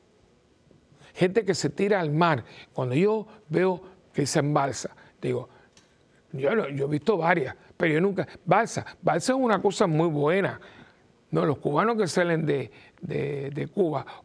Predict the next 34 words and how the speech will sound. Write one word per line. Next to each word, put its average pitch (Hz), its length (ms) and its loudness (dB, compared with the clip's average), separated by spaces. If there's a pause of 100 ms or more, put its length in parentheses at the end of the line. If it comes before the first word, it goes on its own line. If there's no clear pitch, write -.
(100)
o 147 120 -2
los 123 180 -4
dominicanos, 127 800 -4
o 139 160 -8
los - 180 -8
haitianos, 156 460 -4 (400)
balsas. - 680 -2 (420)
No, 208 180 4
si - 140 -6
hay, 165 240 -2 (220)
nadie 160 320 2
puede 170 260 2
tener 170 220 0
una 175 100 2
balsa 190 220 0
porque 160 320 -2
no 143 100 2
hay, 147 140 2 (200)
primeramente 202 560 0
no 180 120 2
las 156 160 2
hay. 151 140 2
Si 156 160 -4
tuviera, 165 380 0 (200)
tendría 143 320 0
que 165 160 2
comprarlo 156 580 0
con 139 240 -2
dólares, 170 360 0
que - 140 -4
dónde 156 320 0
vienen 151 300 -2
los 147 100 -2
dólares, 165 300 -2